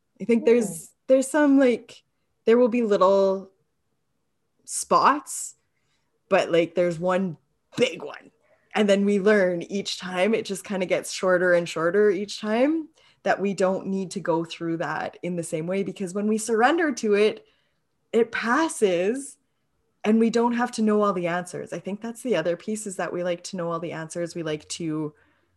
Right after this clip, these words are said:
Speaker 1: uh, even before getting on this podcast, so this would have made me wildly uncomfortable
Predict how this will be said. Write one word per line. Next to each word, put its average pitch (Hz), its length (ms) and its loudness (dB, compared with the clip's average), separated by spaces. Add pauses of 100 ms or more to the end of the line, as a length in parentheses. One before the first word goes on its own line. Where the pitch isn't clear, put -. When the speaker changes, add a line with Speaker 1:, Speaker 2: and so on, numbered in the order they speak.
(460)
Speaker 1:
uh, 175 260 2
even 233 260 2
before 226 240 -2
getting 170 220 0
on 165 100 -2
this 165 140 -8
podcast, - 380 -8
so - 120 -8
this 180 220 -4
would 196 80 0
have 190 120 -4
made 180 200 -4
me 160 100 -4
wildly 208 640 4
uncomfortable 170 800 -2